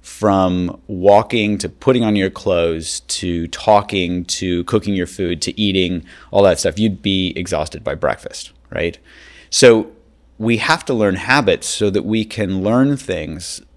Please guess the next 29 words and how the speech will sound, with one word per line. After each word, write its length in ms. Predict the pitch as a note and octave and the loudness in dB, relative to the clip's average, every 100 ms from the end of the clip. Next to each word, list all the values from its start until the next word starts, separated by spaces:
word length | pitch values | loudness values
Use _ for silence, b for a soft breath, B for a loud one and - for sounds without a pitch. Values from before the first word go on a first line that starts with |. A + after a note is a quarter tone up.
| _ _ _ _ _ - | _ _ _ _ _ -8
and 220 | F#2 F2 | -6 -2
set 240 | - G#2+ | 2 2
them 140 | G#2+ G2 | 2 0
down 200 | F2+ E2+ | 0 -2
as 100 | E2+ | -4
habits 280 | D#2+ E2+ - | -4 -6 -6
so 80 | |
we 100 | F2+ | -4
don't 160 | F#2 F#2+ | -2 -2
have 120 | F#2 | -4
to 80 | - | -4
remember 360 | F2 F2 F#2 F2+ | -6 -2 -2 -2
those 180 | E2+ F#2 | -4 -4
and 80 | |
we 80 | F2+ | -6
can 120 | F2+ | -6
actually 280 | D#2+ - E2+ | -10 -10 -12
learn 280 | D#2+ D2+ E2+ | -10 -8 -2
new 140 | A#2 | -2
things. 260 | A#2+ E2 D#2+ | -2 -4 -10
It 80 | - | -12
frees 300 | - G#2 E2+ | -2 -2 0
up 140 | E2+ | 0
our 80 | F2 | -2
brain 240 | D2+ D2+ | -2 -8
to 100 | D#2 | -8
learn 220 | D2+ A#1+ B1 | -10 -10 -12
new 120 | F#2 | -14
things. 460 | - C2+ - - | -14 -14 -14 -20